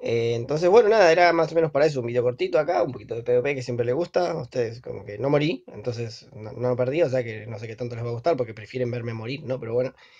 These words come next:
Em, y dejarles eso en claro, para las personas que me siguen más de cerca, las personas que me siguen más de cerca, y me refiero a esas personas que están en, en los grupos de WhatsApp, que hablan todos los días conmigo,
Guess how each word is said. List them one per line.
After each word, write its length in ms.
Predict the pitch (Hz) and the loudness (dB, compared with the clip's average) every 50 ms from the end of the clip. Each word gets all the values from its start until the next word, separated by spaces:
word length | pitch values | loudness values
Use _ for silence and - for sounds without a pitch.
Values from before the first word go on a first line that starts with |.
| _ _ _ _ _ _ _ _ _ | _ _ _ _ _ _ _ _ _
Em, 720 | - 139 135 131 123 127 123 123 123 120 113 110 113 - - | -4 0 2 2 2 2 2 2 0 0 -2 -6 -10 -10 -4
y 180 | - 190 208 220 | 0 0 4 4
dejarles 380 | 214 196 196 190 185 180 175 | 4 6 6 6 6 6 4
eso 160 | 180 165 170 | 4 2 4
en 140 | 156 143 143 | 4 4 4
claro, 320 | 139 147 139 127 113 110 110 | 4 4 4 4 4 2 2
para 180 | 123 123 127 | 4 4 4
las 80 | 139 147 | 2 2
personas 320 | - 175 175 220 240 247 | 0 2 2 4 2 4
que 80 | - 170 | 4 2
me 80 | 156 | 0
siguen 180 | 147 165 175 170 | 0 2 2 2
más 120 | 160 156 151 | 2 2 0
de 100 | 143 120 | -2 -6
cerca, 640 | - - 113 127 151 151 135 123 127 139 139 151 | -8 -8 -4 -2 -2 -2 -2 -2 -2 -2 -2 -4
las 60 | 139 | -8
personas 180 | - 127 107 127 | -12 -8 -4 -4
que 40 | 135 | -4
me 60 | 127 | -2
siguen 160 | 120 131 127 | -2 -2 -2
más 100 | 127 123 | -2 -4
de 60 | 117 | -4
cerca, 220 | 117 143 135 131 139 | -6 -8 -4 -2 -2
y 40 | 127 | -2
me 100 | 123 110 | -2 -2
refiero 220 | 104 120 131 131 | -4 0 0 0
a 40 | 127 | 0
esas 120 | 127 127 | 0 -4
personas 340 | _ - 113 117 131 131 123 | _ -8 -4 -2 -2 -2 -2
que 100 | - - | -4 -14
están 280 | - _ - 127 131 131 | -16 _ -6 -4 -2 -2
en, 100 | 123 113 | -4 -4
en 120 | 117 117 | -6 -8
los 140 | 113 110 - | -8 -10 -10
grupos 260 | 123 127 123 123 120 | -12 -8 -8 -6 -6
de 60 | 120 | -6
WhatsApp, 360 | 110 120 143 143 135 135 123 120 | -2 -2 -2 -2 -2 -4 -8 -8
que 100 | - 120 | -10 -14
hablan 200 | 110 113 117 117 | -12 -12 -12 -6
todos 140 | 123 127 131 | -4 -4 -4
los 100 | 123 110 | -4 -6
días 140 | 117 113 | -10 -14
conmigo, 420 | - - 117 120 127 139 131 135 | -14 -16 -14 -8 -4 0 0 0